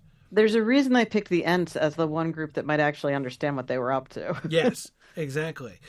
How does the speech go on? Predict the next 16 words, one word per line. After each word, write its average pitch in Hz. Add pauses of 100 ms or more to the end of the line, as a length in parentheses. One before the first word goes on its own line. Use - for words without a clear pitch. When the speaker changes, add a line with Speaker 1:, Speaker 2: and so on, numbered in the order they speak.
(260)
Speaker 2:
Um, 143
Speaker 1:
Mm. -
Speaker 2:
especially 170
since 151
you've 131
gotta 156
think 135
that 131
Treebeard 135
loves 139
it 127
down 107
here, 87 (580)
right? 131
Speaker 1:
Mm-hmm. 131 (240)
Speaker 2:
Um, 120